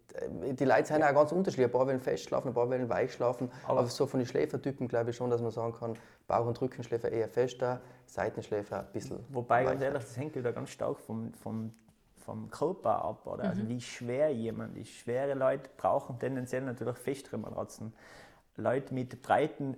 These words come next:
Speaker 2: Schultern und Seitenschläfer brauchen, äh, eine Matratze oder ein Schlafsystem, wo es eben im Schulterbereich entsprechend wei-, weich ist.
Speaker 1: Und das ist
Speaker 2: Und
Speaker 1: halt grad unsere Sch-, Stärke, oder? Wir
Speaker 2: Ja.
Speaker 1: machen halt, wenn einer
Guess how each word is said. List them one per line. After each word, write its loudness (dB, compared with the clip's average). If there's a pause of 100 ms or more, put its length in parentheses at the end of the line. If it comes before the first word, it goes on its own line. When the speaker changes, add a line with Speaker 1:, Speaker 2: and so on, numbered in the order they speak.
Speaker 2:
Schultern 0
und -4
Seitenschläfer 4
brauchen, 2 (460)
äh, -2 (320)
eine -4 (220)
Matratze 0
oder -2
ein -4
Schlafsystem, -2
wo -6
es -8
eben -6
im -6
Schulterbereich -4
entsprechend -2
wei-, -4
weich 0
ist. -8 (240)
Speaker 1:
Und -6
das 2
ist 0
Speaker 2:
Und 2
Speaker 1:
halt 2
grad 4
unsere 0
Sch-, -16
Stärke, 2
oder? 2 (240)
Wir 2
Speaker 2:
Ja. 4
Speaker 1:
machen 2
halt, 0 (280)
wenn -2
einer 2